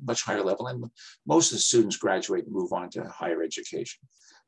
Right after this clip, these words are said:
But in the end, Maynard was left to go it alone, and construction of new high school began in two thousand eleven,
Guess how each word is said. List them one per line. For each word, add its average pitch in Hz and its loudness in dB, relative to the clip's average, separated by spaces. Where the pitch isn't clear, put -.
But 147 6
in 143 2
the 147 4
end, 165 6
Maynard 131 4
was 117 2
left 110 4
to 110 -4
go 110 2
it 107 0
alone, 113 2
and - -20
construction 110 -2
of - -14
new 104 0
high 95 0
school 98 2
began 92 -4
in 92 -12
two - -6
thousand 92 -6
eleven, 90 -2